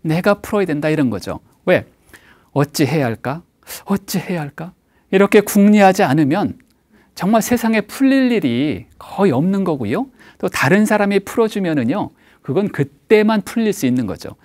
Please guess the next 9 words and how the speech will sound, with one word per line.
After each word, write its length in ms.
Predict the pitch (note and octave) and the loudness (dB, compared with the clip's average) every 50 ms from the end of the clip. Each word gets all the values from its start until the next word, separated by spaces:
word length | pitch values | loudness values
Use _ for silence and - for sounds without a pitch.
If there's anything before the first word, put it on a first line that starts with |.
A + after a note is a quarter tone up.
| - - - - _ - | -20 -20 -20 -8 _ 4
또 300 | G#3+ G#3+ A3 A3 A3+ A3 | 6 6 8 8 6 4
새로운 420 | - - - B3+ B3 A#3 A#3 A3+ | 2 0 0 2 4 4 4 4
문제가 380 | A3 A3+ G#3+ G#3+ G#3 G3+ G3+ F3 | 4 4 4 4 4 2 2 2
발생했을 540 | D#3+ F#3 F3+ - G#3+ G3+ G3 F#3 - F#3+ | 0 -2 -2 -4 -6 -6 -4 -4 -4 -4
때 240 | F#3 - A#3+ C#4+ D4 - - _ _ _ _ - | -2 0 0 0 0 -4 -12 _ _ _ _ 0
또 120 | C#4+ C4 | 2 2
못 200 | G3 E3 E3 - | 2 0 -2 -4
풀어요, 340 | - - - G#2+ F2 E2+ F#2 | -4 -4 -4 -4 -4 -6 -8
그거를요. 400 | - G2+ F#2+ E2+ E2+ - - | -8 -8 -8 -8 -10 -14 -16